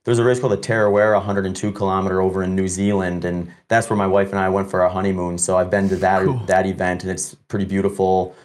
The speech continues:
Speaker 1: Um, you know, I, in stateside too, like San Diego hundred, I really like some of the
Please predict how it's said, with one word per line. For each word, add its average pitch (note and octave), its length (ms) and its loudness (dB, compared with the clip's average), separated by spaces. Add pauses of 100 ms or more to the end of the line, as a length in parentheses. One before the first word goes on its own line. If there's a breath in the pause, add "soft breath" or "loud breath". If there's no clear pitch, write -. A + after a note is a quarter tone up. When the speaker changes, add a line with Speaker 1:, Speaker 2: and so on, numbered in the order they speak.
(360 loud breath)
Speaker 1:
Um, F#2 640 -2 (200)
you C#3 100 0
know, C#3+ 380 0
I, B2 120 4
in A#2 560 0
stateside B2+ 600 0
too, B2+ 200 2
like A2 180 2
San G#2+ 300 -2
Diego G#2 280 2
hundred, A#2 260 0
I G2+ 40 2
really G2 240 2
like F#2+ 240 0
some G2+ 180 -2
of G2 100 0
the F#2 380 2